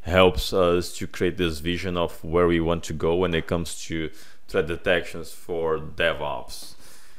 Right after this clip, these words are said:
And to talk about, uh, this research, no, no one better than the, the author of this paper and the, the main research, security researcher for this, uh,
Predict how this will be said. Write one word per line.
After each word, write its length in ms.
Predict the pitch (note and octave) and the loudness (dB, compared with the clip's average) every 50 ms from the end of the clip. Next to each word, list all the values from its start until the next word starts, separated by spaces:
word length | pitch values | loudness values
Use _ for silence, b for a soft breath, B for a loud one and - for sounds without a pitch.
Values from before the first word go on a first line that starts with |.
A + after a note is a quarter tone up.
| b b b | b b b
And 180 | G2+ G2 G2 - | -6 -6 -6 -6
to 80 | A2 | -8
talk 260 | F#2+ - A2+ G#2 F#2+ - | -4 -2 -2 -2 0 0
about, 720 | F#2 E2+ F2 F#2 F#2 F2+ F2+ F2+ F2 - - - - - | 0 2 4 4 6 6 6 4 2 0 -4 -10 -8 -4
uh, 520 | - G2+ F#2+ F#2 F#2 F2+ F2+ F2+ F2 F2 | 2 6 6 8 8 8 8 8 6 6
this 360 | F2 E2+ F2+ F#2 F2+ F2+ E2 F2+ | 4 2 0 0 0 0 -2 -2
research, 800 | G2 G#2+ G#2 - - - G#2 G2+ G#2+ A2+ A2 - - - - - - - | -2 -2 -2 -2 0 2 2 2 2 0 -2 -6 -10 -10 -10 -12 -10 -8
no, 100 | - F2+ | -8 -6
no 140 | E2+ F2 F#2 | -4 -2 -2
one 260 | F#2 F#2 F#2+ F#2 E2+ | 0 0 -2 -2 0
better 280 | E2 F2+ F2+ F#2 F#2+ G2 | 0 2 2 2 2 0
than 380 | F#2+ G2 F#2+ F#2 F#2 F#2+ F#2 E2+ | -2 -2 -2 -2 -2 -4 -6 -4
the, 340 | F#2+ F#2 F#2 F#2 F#2 F2 F2 b b b b b b b b b b b b b b b | -4 -4 -2 -2 -4 -6 -8 b b b b b b b b b b b b b b b
the 180 | G#2 G2 G2+ - | -8 -8 -6 -2
author 640 | - G#2 B2 D3 D3+ D3 - A#2 F#2+ E2+ D#2+ D#2 D#2 - | 0 2 4 4 4 4 2 -2 -2 -2 -2 -4 -6 -6
of 200 | F#2 F2+ E2+ - | -6 -6 -6 -6
this 220 | F2+ E2+ E2 - | -6 -8 -8 -8
paper 640 | - - E2+ E2 E2+ F2 - - G#2+ G#2+ A#2 A#2+ A2 - - | -8 -6 -4 -4 -4 -4 -4 -2 -2 -2 -2 -6 -8 -12 -8
and 320 | - F2+ F2 F2 F2 F2 D#2+ | -6 -4 -4 -4 -4 -4 -4
the, 120 | F2 E2+ | -4 -2
the 140 | D#2+ F2 F2 | -2 -2 0
main 260 | F2+ F#2+ G2+ G2+ F2+ | 0 0 -2 -2 -2
research, 400 | G2 G#2+ G#2 - - - G2 F2+ | -2 -4 -4 -4 -6 -6 -6 -6
security 360 | - - F#2+ - G#2+ F#2 F2 | -6 -8 -8 -6 -6 -4 -4
researcher 460 | F#2 G#2+ - - - G2 F2+ F2 G2 | -4 -4 -6 -4 -6 -6 -6 -6 -8
for 180 | F#2 - - F#2+ | -10 -8 -8 -8
this, 300 | E2+ F2 E2+ - - - | -6 -6 -8 -8 -8 -4
uh, 380 | F#2+ F2 E2 E2 E2 E2 D#2 | -2 0 0 2 2 0 0